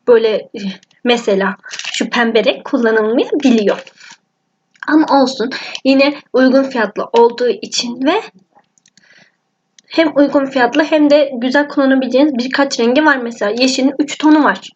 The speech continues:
Üç ton yeşil, ne istiyorsunuz daha? Bir tane kahverengimiz var. Başka iki tane mavimiz var. Şunları hemen çıkartayım arkadaşlar aradan. Heh. Çoğunlukla kullandığımız bu renkler arkadaşlar.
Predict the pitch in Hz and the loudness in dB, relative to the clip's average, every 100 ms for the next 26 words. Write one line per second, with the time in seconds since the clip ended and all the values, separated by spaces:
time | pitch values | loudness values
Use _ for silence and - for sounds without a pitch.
0 | _ - - _ - 269 - 233 254 294 | _ -20 -20 _ -4 -2 -2 -2 2 4
1 | 294 285 254 285 277 - 269 262 226 208 | 2 0 2 2 2 -2 -4 -4 -8 -6
2 | 196 196 202 - - - _ _ 262 262 | -8 -8 -10 -14 -18 -20 _ _ -2 0
3 | 240 233 262 285 269 302 285 285 285 294 | -4 -2 0 0 2 2 2 2 2 2
4 | - 208 226 - 233 - 262 277 294 - | 0 -6 -6 -8 -8 -2 0 0 -4 -14
5 | - - - _ - 277 - 233 208 285 | -20 -20 -20 _ -6 -4 -4 -6 0 4
6 | 302 311 311 339 330 233 202 202 - _ | 4 4 2 0 -2 -2 -6 -8 -14 _
7 | - - 233 220 - 226 214 214 - - | -14 -8 -4 -4 -4 -4 -6 -6 -8 -6
8 | 240 226 - 226 202 202 - 185 - 175 | -6 -6 -8 -10 -8 -10 -8 -8 -6 -10
9 | - 202 196 185 220 262 285 294 269 _ | -10 -8 -6 -6 -8 -12 -8 -8 -8 _
10 | _ _ - - _ - _ - - 254 | _ _ -20 -20 _ -20 _ -20 -20 -18
11 | - _ _ _ _ _ _ _ - - | -18 _ _ _ _ _ _ _ -20 -20
12 | _ - 311 247 254 233 - 269 233 240 | _ 0 0 0 -2 -2 2 2 2 0
13 | 311 240 262 214 202 196 190 190 226 - | -4 0 0 0 -2 -4 -4 -6 -12 -4